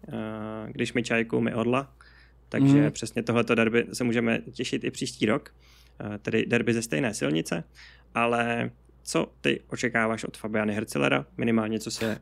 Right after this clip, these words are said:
Speaker 1: výsledků týče? Kdy, kam se vlastně Brighton díky tomuhle kroku posune?
Speaker 2: Hm, to je velmi zajímavá otázka, lebo já jsem se právě začal tím, že nevieme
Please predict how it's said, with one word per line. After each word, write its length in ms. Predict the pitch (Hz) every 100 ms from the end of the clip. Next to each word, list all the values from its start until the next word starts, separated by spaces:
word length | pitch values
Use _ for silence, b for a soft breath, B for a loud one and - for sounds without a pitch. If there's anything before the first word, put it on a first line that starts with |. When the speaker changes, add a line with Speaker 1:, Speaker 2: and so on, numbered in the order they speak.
| -
Speaker 1:
výsledků 460 | 117 - 110 - 110
týče? 360 | 113 - 117 - -
Kdy, 160 | -
kam 160 | - 131
se 140 | 131
vlastně 280 | 120 117 120
Brighton 480 | 110 110 110 113 113
díky 240 | 110 110 120
tomuhle 300 | 117 110 110
kroku 240 | 113 -
posune? 340 | - - - - _ - - - - - - - - - - - - - - - B B B B _ _ _ _ - - - - - - - - - - - - - -
Speaker 2:
Hm, 240 | 156 143 110 - - - - -
to 80 | 170
je 80 |
velmi 200 | 143 160
zajímavá 240 | 143 143 135
otázka, 400 | 113 117 - 135
lebo 180 | 123 120
já 40 |
jsem 140 | - 123
se 140 | 127
právě 200 | 127 120
začal 200 | 120 123
tím, 260 | - 117 123
že 200 | 120 113 b b b b _
nevieme 680 | 127 135 117 123 120 123 143